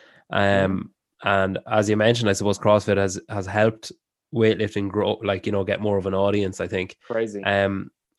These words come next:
Speaker 1: as a weightlifter or, or a coach, does it, like, does it frustrate you to lose athletes from weightlifting that cross over into CrossFit or, you know, that move into different sports? Or are you just happy that those skills are being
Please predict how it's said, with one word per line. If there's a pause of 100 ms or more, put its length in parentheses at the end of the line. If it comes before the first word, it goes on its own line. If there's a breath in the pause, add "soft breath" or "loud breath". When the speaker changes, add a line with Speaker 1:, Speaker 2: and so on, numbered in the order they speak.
Speaker 1:
as
a
weightlifter
or,
or (160)
a
coach,
does
it, (600)
like,
does
it
frustrate
you
to
lose
athletes (440)
from
weightlifting
that
cross
over
into
CrossFit
or,
you
know,
that
move
into
different
sports?
Or
are
you
just
happy
that (100)
those
skills
are
being